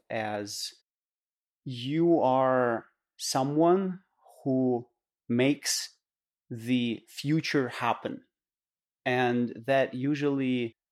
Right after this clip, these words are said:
consists of two parts. There is a visualization element and the actualization part. So visualization can be done either by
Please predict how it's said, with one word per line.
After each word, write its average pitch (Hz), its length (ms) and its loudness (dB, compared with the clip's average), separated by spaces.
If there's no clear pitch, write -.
consists 156 320 2
of 160 120 -6
two - 140 -2
parts. - 500 -2
There 131 180 -2
is 131 200 -2
a 127 80 2
visualization 135 1000 0
element 190 440 0
and 123 360 0
the 117 560 -4
actualization 120 960 -4
part. - 200 -6
So 131 200 -6
visualization 165 1040 2
can 123 380 0
be 113 500 -6
done 107 600 -4
either 110 680 -6
by 107 640 -4